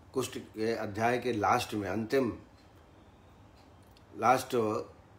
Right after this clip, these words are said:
में सूत्र का वर्णन किया है। इससे यह जाहिर होता है और ये शास्त्र भी कहता है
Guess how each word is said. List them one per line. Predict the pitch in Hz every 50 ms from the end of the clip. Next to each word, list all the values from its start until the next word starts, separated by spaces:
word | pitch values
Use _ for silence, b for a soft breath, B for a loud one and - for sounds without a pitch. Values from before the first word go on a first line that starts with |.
| - - - - - - - - - - - - - - - - - - - - - - - - - - - - - - - - - -
में | 123 123 123 120 113 110 - - -
सूत्र | - - 135 113 - 120
का | 98 113
वर्णन | 110 101 98 98 98 101 98
किया | 92 - 98 87 78
है। | - - - - - -
इससे | 110 104 - - 131
यह | 127 131 139
जाहिर | 127 123 120 104 110 110
होता | 104 101 95 - 95
है | 90 90 87 90 95 - - - - - - - - - - - - - - - - - - - - - - - - - - B B B B B B B B B B B - - - - - -
और | 120 127 135
ये | 139 135
शास्त्र | 113 - 110 110 113 - - 123 127
भी | 131 147 143
कहता | 113 117 107 104 - 98
है | 92 90 92 104 - - - -